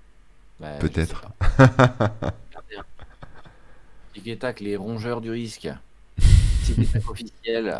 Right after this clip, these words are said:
Speaker 1: Oh, il y en a, il y en a plein des Tic et Tac, Tic Tac, euh, ouais, il y en a plein, plein, plein. Mais, euh, je ne vois pas le Tic et Tac, euh, non, non,
Speaker 2: <laughs> Peut-être.
Speaker 1: non.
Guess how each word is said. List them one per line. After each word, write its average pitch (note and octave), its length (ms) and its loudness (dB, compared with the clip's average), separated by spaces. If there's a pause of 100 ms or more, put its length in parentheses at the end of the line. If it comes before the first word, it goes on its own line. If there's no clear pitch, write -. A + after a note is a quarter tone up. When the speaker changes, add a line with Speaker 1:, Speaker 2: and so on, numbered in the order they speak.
Speaker 1:
Oh, F2 120 -2
il F#2 60 -2
y F2+ 40 -2
en F2 60 -4
a, F#2 120 -2
il F#2 60 -4
y G2 40 -4
en G2+ 40 -4
a G2 60 -4
plein G#2+ 160 -6
des F#2 100 -8
Tic - 200 -18
et F#2 60 -8
Tac, F2+ 220 -12
Tic F#2 200 -16
Tac, - 120 -12 (200)
euh, D#2+ 260 -14
ouais, D#2 120 -12
il - 20 -12
y - 20 -12
en C#2 60 -12
a C2+ 60 -14
plein, D2+ 140 -18
plein, C#2+ 140 -16
plein. - 160 -16 (640)
Mais, D#2 200 -8
euh, C#2+ 320 -8
je C#2+ 120 -14
ne D2+ 40 -14
vois D2+ 160 -12
pas - 160 -12
le D2 380 -14
Tic - 240 -20
et D2+ 60 -14
Tac, - 420 -20
euh, A#1+ 160 -20 (1040)
non, - 60 -4 (200)
non, - 120 -6
Speaker 2:
<laughs> - 80 -16
Peut-être. D#2+ 400 -6 (100)
Speaker 1:
non. - 60 -20